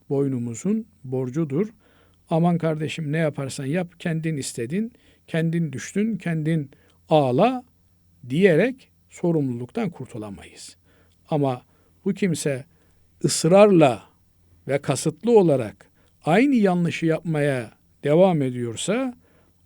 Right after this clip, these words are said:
o zaman da yapacak bir şey yok demektir. Bir Müslüman helal parasını efendim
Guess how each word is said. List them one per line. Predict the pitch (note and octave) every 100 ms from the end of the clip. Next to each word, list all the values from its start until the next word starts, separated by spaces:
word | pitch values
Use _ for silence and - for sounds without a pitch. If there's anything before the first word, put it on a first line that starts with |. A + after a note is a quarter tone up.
| -
o | D#3
zaman | C3 A#2 A2 A2+
da | F#3+ A#3 - _ _ _ _ _ _ _ _ _ _ _ _
yapacak | C#3+ C3+ D3+ A#2+ G3 G#3
bir | A#2
şey | G#2+ F3 A#3 A3 _ _
yok | D#3 E3 -
demektir. | G#2+ G2+ F2+ - A3 - _ _ _ _ -
Bir | F3+
Müslüman | C#3+ - - C3 E3+ A#3 _ _ _
helal | C#3 D#3 F3 E3
parasını | D3 A#2+ A2 B2 A2+ G3 C4 _ _ _ _ _ -
efendim | E3 - C3+ B2+ G#3+ A#3+